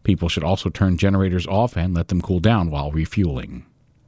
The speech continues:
Yesterday, Governor Northam said the state is opening a call center for people who want to pre-register for the covid nineteen vaccine.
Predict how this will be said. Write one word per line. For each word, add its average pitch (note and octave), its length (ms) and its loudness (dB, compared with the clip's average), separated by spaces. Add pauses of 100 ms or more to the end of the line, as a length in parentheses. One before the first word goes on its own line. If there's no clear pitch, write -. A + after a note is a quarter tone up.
(420)
Yesterday, B2 580 2
Governor G#2 320 2
Northam G2+ 400 2
said G2+ 180 0
the F2+ 80 -6
state A2+ 320 0
is F#2+ 100 0
opening G#2+ 320 2
a E2+ 60 -4
call C#3 320 2
center G#2+ 320 0
for A2 160 0
people A2 300 2
who G2 80 4
want G#2 180 2
to F#2 80 -4
pre-register G2+ 680 0
for - 140 -4
the E2 100 -2
covid F2 320 2
nineteen E2 500 0
vaccine. E2 640 0